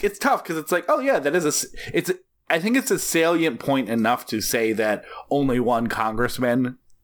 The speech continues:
uh, his kid is serving overseas, as opposed to this, the stunt just feels eye-rolling. And also now everyone knows who Michael Moore was. Why it was good on Awful Truth and his earlier stuff is that people would sometimes come up to him and have that conversation with him and allow him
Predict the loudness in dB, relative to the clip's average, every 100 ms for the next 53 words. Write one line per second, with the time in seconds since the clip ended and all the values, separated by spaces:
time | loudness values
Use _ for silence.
0 | -2 0 2 0 -2 -4 0 0 0 -2
1 | -2 -2 0 -2 0 0 0 -2 0 2
2 | 2 0 -6 -10 -4 -2 0 0 0 0
3 | 2 0 0 0 2 2 0 -2 -2 0
4 | -2 -2 -4 -2 -2 -2 -4 -6 -2 0
5 | 2 2 0 -4 -8 0 2 2 2 0
6 | 2 2 2 0 2 2 2 2 2 0
7 | 0 0 0 0 2 2 0 -6 -10 -10
8 | 0 2 2 0 -2 2 2 2 2 2
9 | 0 -4 _ -2 -2 -6 -2 0 0 -2
10 | -16 _ _ -2 0 0 0 0 2 0
11 | 0 0 -2 -2 -2 0 0 -4 -12 _
12 | -2 0 2 2 0 0 0 0 0 -2
13 | 0 0 0 0 2 2 2 0 0 0
14 | 0 -2 -2 -4 -4 -4 -4 -2 -2 0
15 | -2 0 -2 0 0 2 2 2 0 -2
16 | 0 -2